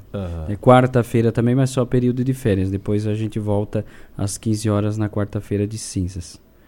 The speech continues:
Speaker 2: Mas porque eu tô sozinho também, né?
Speaker 1: É,
Speaker 2: Então,
Speaker 1: padre. <laughs>
Speaker 2: logo semana que vem o padre Giliardi deve chegar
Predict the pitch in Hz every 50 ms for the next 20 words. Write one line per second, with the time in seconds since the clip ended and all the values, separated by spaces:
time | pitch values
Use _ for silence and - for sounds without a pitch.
0 | - - - 101 101 - - - 113 107 95 - 110 98 - 127 127 123 107 110
1 | 117 123 135 139 123 - - 104 101 98 98 104 113 120 117 110 104 110 110 107
2 | 101 98 104 104 110 127 123 - - 165 123 120 123 120 120 - - 127 117 120
3 | 117 113 101 120 110 113 110 110 104 - 113 107 107 107 95 107 104 107 107 104
4 | 104 101 101 101 101 104 101 98 101 98 - - 143 139 135 127 127 131 143